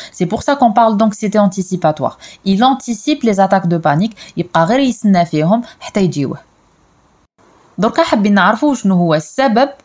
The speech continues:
تاع اضطراب الهلع. الحقيقة هي باللي لحد الآن حتى واحد ما عرف بالضبط وشنو هو السبب. On ne connaît pas la cause exacte du trouble panique. بصح كاين بزاف نظريات، plusieurs théories.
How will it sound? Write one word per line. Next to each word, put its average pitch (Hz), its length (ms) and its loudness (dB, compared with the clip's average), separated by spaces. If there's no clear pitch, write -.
تاع 220 200 0
اضطراب 180 420 0
الهلع. 147 360 -4
الحقيقة 226 500 0
هي 220 220 2
باللي 165 460 0
لحد 240 340 -2
الآن 247 440 0
حتى - 280 -2
واحد 220 340 2
ما 190 120 4
عرف 170 500 0
بالضبط 226 640 -2
وشنو 190 300 0
هو 175 180 0
السبب. 143 420 -6
On 175 100 4
ne 175 100 2
connaît 277 340 0
pas 262 160 2
la 220 100 4
cause 165 260 -2
exacte 220 680 -2
du 180 180 0
trouble 208 380 2
panique. 147 480 -2
بصح - 180 -10
كاين 233 260 0
بزاف 220 300 -2
نظريات، 180 580 2
plusieurs 226 420 -2
théories. 170 480 0